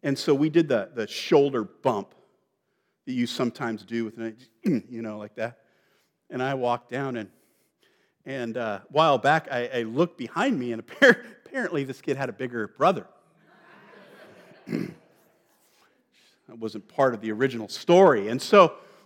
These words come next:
we saw, I saw, uh, Mike, my friend's dad, and I'm like, "Oh, let's go, let's go ride the bumper cars with your dad," you know? And we stood behind him. He didn't even know we were there. I'm just like, "Ah, I'm safe." Tap on the shoulder.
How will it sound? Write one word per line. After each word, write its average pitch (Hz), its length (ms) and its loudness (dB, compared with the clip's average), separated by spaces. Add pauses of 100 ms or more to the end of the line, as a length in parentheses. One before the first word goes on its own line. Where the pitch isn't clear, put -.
we 196 140 4
saw, 214 600 6
I 190 120 4
saw, 156 580 4 (100)
uh, 131 380 -2 (340)
Mike, 160 380 4
my 139 100 -2
friend's 175 400 0
dad, 170 440 2
and 139 80 -2
I'm 135 80 0
like, 139 180 -2
"Oh, 190 160 6
let's 135 240 0
go, 202 280 6
let's 135 180 -8
go 175 200 4
ride 151 440 2
the 135 280 4
bumper 180 280 4
cars 127 360 2
with 117 140 -16
your 120 140 -2
dad," 139 440 4
you 120 60 -8
know? 139 180 0 (320)
And 240 120 2
we 247 80 4
stood 349 280 0
behind 196 320 2
him. 147 140 0
He 262 120 2
didn't 233 160 4
even 123 140 -2
know 139 120 4
we 131 100 2
were 117 60 -2
there. 143 160 4
I'm 123 100 0
just 123 160 -8
like, 123 180 -4
"Ah, 127 200 -10 (100)
I'm - 80 -20
safe." 151 420 -2 (1800)
Tap 131 320 -4
on 113 100 -2
the 107 60 -6
shoulder. 104 420 -10